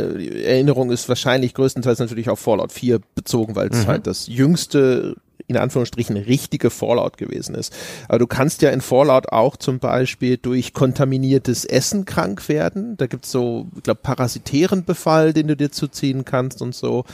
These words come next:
Speaker 1: Und da sind wir halt bei dem wahrscheinlich verbreitetsten Gameplay-relevanten Krankheitsfall sozusagen, nämlich Statuseffekte.
Speaker 2: Yep.
Speaker 1: Aber das ist halt auch,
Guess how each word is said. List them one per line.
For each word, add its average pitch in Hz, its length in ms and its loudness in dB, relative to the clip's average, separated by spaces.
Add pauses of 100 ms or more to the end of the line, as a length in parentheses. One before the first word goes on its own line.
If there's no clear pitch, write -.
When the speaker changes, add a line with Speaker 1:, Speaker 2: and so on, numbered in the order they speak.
(500)
Speaker 1:
Und 131 160 -4
da 131 140 4
sind 165 240 2
wir 156 100 2
halt 139 300 0
bei 131 380 2 (580)
dem 139 400 4
wahrscheinlich 127 800 0
verbreitetsten 147 1300 -4
Gameplay-relevanten 143 1800 0 (480)
Krankheitsfall 123 1400 0
sozusagen, 123 840 0
nämlich 120 400 0 (120)
Statuseffekte. - 1300 -8
Speaker 2:
Yep. 110 160 0 (160)
Speaker 1:
Aber 139 220 2
das 151 120 2
ist 165 140 -4
halt 143 180 4
auch, 135 280 2